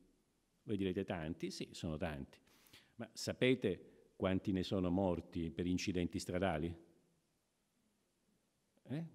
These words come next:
Siamo oltre due milioni. Allora, qualcuno di voi ha mai sentito dire: "Vietiamo le macchine"? E invece bastano questi rarissimi casi,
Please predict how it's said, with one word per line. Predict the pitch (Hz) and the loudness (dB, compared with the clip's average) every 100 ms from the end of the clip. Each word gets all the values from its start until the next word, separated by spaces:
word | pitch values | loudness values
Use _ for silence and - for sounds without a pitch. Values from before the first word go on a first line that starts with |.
| - | -14
Siamo | - 120 110 113 | -4 2 2 2
oltre | 147 147 151 - 127 | 2 2 2 0 0
due | 104 104 | 4 6
milioni. | 98 82 78 76 80 - - _ _ _ _ _ _ _ _ _ _ _ _ | 6 4 2 0 -4 -6 -18 _ _ _ _ _ _ _ _ _ _ _ _
Allora, | - 170 143 98 - - - | 2 4 4 2 -4 -20 -10
qualcuno | - 135 - 160 | 2 2 6 6
di | 139 139 | 8 8
voi | 180 175 | 8 10
ha | 131 | 10
mai | 123 117 | 8 6
sentito | 120 110 113 | 4 4 4
dire: | 117 131 127 104 98 - | 4 6 6 4 2 -4
"Vietiamo | 104 98 117 113 120 113 | -4 4 4 6 6 8
le | 107 | 8
macchine"? | 117 113 - - 85 90 98 - - _ _ _ _ _ _ _ _ _ _ _ _ _ _ _ | 6 4 0 -2 -2 -2 -4 -10 -20 _ _ _ _ _ _ _ _ _ _ _ _ _ _ _
E | 143 | 2
invece | 170 180 302 160 | 4 4 2 2
bastano | 104 139 147 - 123 104 | 2 4 2 2 4 4
questi | 95 113 - 120 | 4 2 2 2
rarissimi | 117 117 107 - - - 95 87 | 6 6 4 2 0 0 2 2
casi, | 82 98 76 - - | 4 2 2 -6 -6